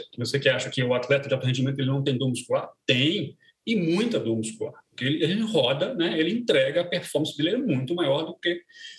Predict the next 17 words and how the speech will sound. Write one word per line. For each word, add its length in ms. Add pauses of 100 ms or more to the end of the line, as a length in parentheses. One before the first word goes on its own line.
(160)
um 120
atleta 440
amador 400
ou 80
semi-amador, 520 (200)
tá? 280 (640)
Não 200
difere 320
muito. 280 (560)
Ah, 640
e 60
nesse 240
momento, 420 (600)
a 220
estrutura 500
muscular, 560
aí 120